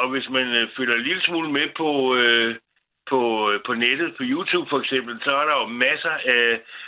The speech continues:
nu også hvor folk har fået telefoner, der kan fotografere og sådan noget, så der er jo masser af,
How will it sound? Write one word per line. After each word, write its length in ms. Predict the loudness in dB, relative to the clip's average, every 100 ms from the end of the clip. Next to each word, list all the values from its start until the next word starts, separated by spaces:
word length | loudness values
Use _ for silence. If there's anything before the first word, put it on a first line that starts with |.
| -10 -4
nu 160 | 0 2
også 220 | 2 0
hvor 120 | -4
folk 220 | 0 0 -2
har 120 | 0
fået 200 | 0 0
telefoner, 460 | -2 -2 -4 0 2
der 100 | 2
kan 120 | 0
fotografere 480 | -4 -2 -2 0 0
og 60 | 0
sådan 100 | -2
noget, 160 | -2
så 60 | -2
der 100 | 0
er 40 | 0
jo 60 | 0 -2
masser 200 | 0 -2
af, 320 | 0 0